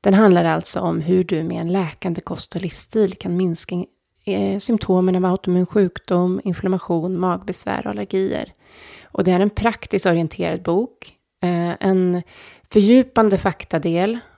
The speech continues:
och praktiska råd i metoddelen. Vi är väldigt glada för de recensioner som har kommit in. På Bokus skriver Anki: "Boken är välskriven, saklig och mycket intressant. Gör verkligen skäl för namnet handbok.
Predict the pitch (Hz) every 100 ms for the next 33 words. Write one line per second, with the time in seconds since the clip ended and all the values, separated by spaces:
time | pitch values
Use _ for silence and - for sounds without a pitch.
0 | _ - 175 _ - _ _ _ _ _
1 | - 208 - - 170 - 170 170 185 -
2 | - - - _ - 165 - - 170 _
3 | - 175 - - 180 185 185 - 202 _
4 | _ _ _ _ _ _ _ _ _ -
5 | 220 202 202 202 196 170 170 170 175 170
6 | 165 165 180 180 - 269 320 185 156 156
7 | - 180 - 220 240 - _ _ - _
8 | - 202 247 208 - 262 240 - - -
9 | 185 175 - 165 156 - 180 220 294 _
10 | _ _ _ 180 262 233 - 202 190 190
11 | 170 - - 175 170 175 170 - 175 156
12 | - 160 - 175 - - 143 165 - 202
13 | 160 170 - 247 185 196 175 - 202 208
14 | - 147 151 170 160 147 151 151 - 196
15 | 156 208 214 - -